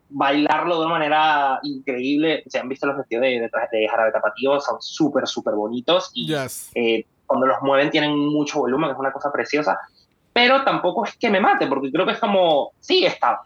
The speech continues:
Speaker 1: muy bonito el vestido, pero no es una cosa hiper mega guau. Lo que la potencia es el reveal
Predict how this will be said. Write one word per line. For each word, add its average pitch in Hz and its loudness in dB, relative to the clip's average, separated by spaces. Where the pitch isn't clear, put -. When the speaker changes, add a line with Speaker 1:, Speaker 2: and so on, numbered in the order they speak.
Speaker 1:
muy 170 0
bonito 214 0
el 226 0
vestido, 240 -4
pero 233 2
no 180 2
es 196 2
una 175 0
cosa 175 0
hiper 135 0
mega 107 -4
guau. 127 2
Lo 117 -8
que 110 -10
la 113 0
potencia 143 2
es - -4
el 131 0
reveal 139 2